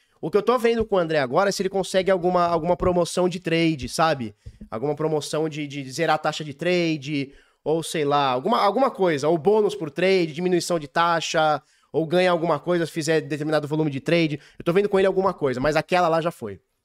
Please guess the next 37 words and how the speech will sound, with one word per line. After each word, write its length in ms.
tá? 220
Rodrigo 340
M, 100
vou 140
ter 140
que 40
fazer 240
K 120
Y 160
C, 140
é 60
pra 120
sacar 260
mais 180
de 60
um 40
milhão 240
todo 260
dia, 260
é, 300
aí 100
vai 100
ter 120
que 60
fazer 220
mesmo, 220
tá? 240
Show 160
de 60
bola? 440
<clears throat> 440
Tá, 280
falamos 380
disso. 480
Então, 280
olha 180
só, 320